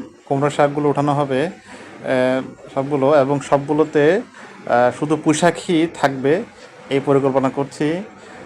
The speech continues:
আহ, এতে করে দুই সপ্তাহ পর পর অন্তর আমরা, আহ, পুঁই শাক খাওয়াতে, খেতে পারবো বলে আশা করি।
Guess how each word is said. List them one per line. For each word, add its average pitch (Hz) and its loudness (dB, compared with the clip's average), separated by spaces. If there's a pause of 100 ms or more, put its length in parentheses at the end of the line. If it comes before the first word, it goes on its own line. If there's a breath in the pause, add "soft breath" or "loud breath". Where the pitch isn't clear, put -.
আহ, 117 0
এতে 135 -2
করে 156 4
দুই 143 -2
সপ্তাহ 170 0
পর 147 4
পর 139 2
অন্তর 131 0
আমরা, 123 2
আহ, 123 2
পুঁই 131 -2
শাক 135 -4
খাওয়াতে, 131 -2
খেতে 135 -4
পারবো 131 2
বলে 127 0
আশা 113 -2
করি। 107 -8